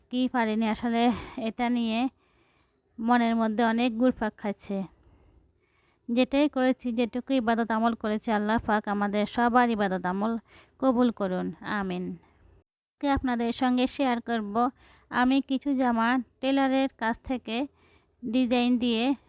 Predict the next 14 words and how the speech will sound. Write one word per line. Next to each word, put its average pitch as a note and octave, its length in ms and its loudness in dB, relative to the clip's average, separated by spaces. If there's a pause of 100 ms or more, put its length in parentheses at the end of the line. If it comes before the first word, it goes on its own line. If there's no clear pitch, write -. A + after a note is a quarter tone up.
(100)
সেলাই A#3+ 360 -2
করে G#3+ 240 -2
এনেছি। F#3+ 400 -4 (400)
ডিজাইনগুলো A#3 560 0
আপনাদের A#3 360 0
সঙ্গে A#3+ 320 0
শেয়ার A3 340 0
করব, F#3+ 320 -4
সাথে A3 440 0 (880)
আমাদের B3 280 -2
হালকা B3 360 -2
পাতলা B3 400 -2
ইফতারের A#3+ 460 -2
আয়োজন A3+ 360 0